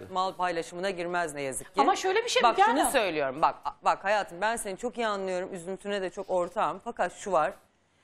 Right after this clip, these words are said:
Speaker 1: Şimdi bak sen buraya benim kocam zorla tutuluyor diye geldin ya. Şimdi bak zorla tutulmak başka bir şey.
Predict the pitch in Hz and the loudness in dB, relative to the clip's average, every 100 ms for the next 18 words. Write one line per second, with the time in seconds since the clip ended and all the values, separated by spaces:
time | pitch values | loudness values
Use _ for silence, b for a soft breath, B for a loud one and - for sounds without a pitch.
0 | _ _ _ _ 233 196 - 247 254 262 | _ _ _ _ -2 0 2 2 2 2
1 | 262 220 254 254 262 247 262 240 269 262 | -2 0 -4 -2 -2 0 0 2 2 0
2 | - 240 269 254 226 208 214 254 330 175 | -4 -4 0 2 2 4 4 4 0 -2
3 | 104 - _ _ _ _ - 220 175 254 | -4 -12 _ _ _ _ -2 -2 2 4
4 | 359 311 254 262 262 269 240 226 - 247 | 4 2 0 -2 0 2 2 2 0 -4
5 | 214 185 165 | -2 -2 -4